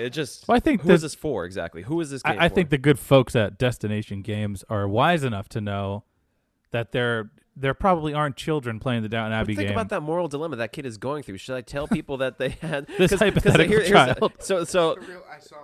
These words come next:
Speaker 3: mommy kissing Santa Claus."
Speaker 1: yeah, so if he, if, so if he doesn't tell anyone that he saw anyone kissing,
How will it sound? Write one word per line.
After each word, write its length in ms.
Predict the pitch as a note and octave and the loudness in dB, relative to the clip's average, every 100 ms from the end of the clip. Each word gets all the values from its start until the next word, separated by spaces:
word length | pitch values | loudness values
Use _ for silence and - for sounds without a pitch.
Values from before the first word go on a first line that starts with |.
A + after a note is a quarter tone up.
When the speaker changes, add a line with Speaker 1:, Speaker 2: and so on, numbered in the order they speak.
| C#3 | -20
Speaker 3:
mommy 240 | C#3 C3+ _ | -20 -20 _
kissing 300 | C3 - C#3+ | _ -18 -18
Santa 160 | - - | -20 -14
Claus." 100 | D3 | -2
Speaker 1:
yeah, 200 | E3+ A2 | 0 0
so 160 | - | 0
if 80 | D3+ | 0
he, 80 | E3 | 0
if, 340 | D3+ G2+ C#3+ | -4 -2 -2
so 160 | C3+ D#3 | -2 -4
if 80 | D3 | -2
he 80 | C#3+ | -4
doesn't 260 | F3 E3 | -6 -6
tell 200 | C3 D3+ | -6 -2
anyone 220 | C#3 B2 A#2 | -2 -2 -2
that 100 | A2+ | -4
he 80 | |
saw 200 | A#2 B2+ A#2+ | -4 -4 -4
anyone 180 | G#2+ | -4
kissing, 460 | G#2 A#2 - F2+ F#2 | -8 -10 -10 -12 -14